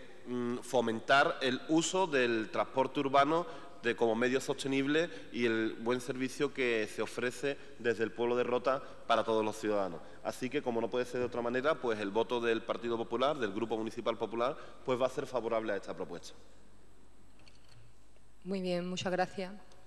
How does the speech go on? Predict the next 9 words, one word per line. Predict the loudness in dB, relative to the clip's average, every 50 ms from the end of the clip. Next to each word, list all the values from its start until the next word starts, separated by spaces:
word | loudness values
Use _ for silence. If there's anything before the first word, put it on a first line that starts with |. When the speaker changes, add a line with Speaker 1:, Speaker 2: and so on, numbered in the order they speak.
| -14 -14 -14 -14 -14 -14 -14 -14 -14 -12 -8
Speaker 2:
¿Quieren | -4 -4 -2 -2 -2 -2 -2 -2 -4 -6 -6 -6
un | -6 -6 -6
segundo | -4 -4 -4 -4 -4 -4 -4 -4 -4 -6 -8 -8 -6
turno | -4 -4 -2 -2 -4
de | -4 -4
intervenciones | -2 -4 -4 -4 -4 -6 -6 -4 -4 -4 -2 -2 -4 -4 -4
los | -6 -6 -6 -6 -8 -8
portavoces? | -6 -6 -6 -4 -4 -4 -2 -2 -4 -6 -6 -8 -8 -8 -10 -14 -16 -16 -16 -16 -16 -14
No. | -14 -14 -14